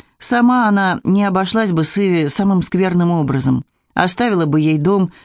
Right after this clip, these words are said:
и велела больше ни на что не рассчитывать. Но Рэйчел не согласилась бы на такое.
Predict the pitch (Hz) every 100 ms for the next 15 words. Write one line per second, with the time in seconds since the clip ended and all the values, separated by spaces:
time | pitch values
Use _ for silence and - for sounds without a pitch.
0 | - _ 180 196 220 247 220 180 190 185
1 | 185 175 180 196 185 - 180 175 170 156
2 | - 139 123 123 - - _ _ _ _
3 | _ _ _ _ - - 208 220 208 214
4 | 208 190 196 185 185 190 185 233 151 143
5 | 139 143 143 135 131